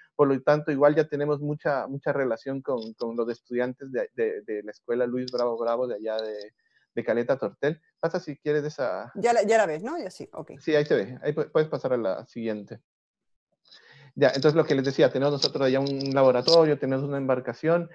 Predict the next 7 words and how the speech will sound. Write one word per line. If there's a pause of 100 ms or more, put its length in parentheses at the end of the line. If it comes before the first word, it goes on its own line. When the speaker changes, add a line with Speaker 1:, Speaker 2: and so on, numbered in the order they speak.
(260)
Speaker 1:
hacemos
mucha
investigación.
Pasa
a
la
siguiente.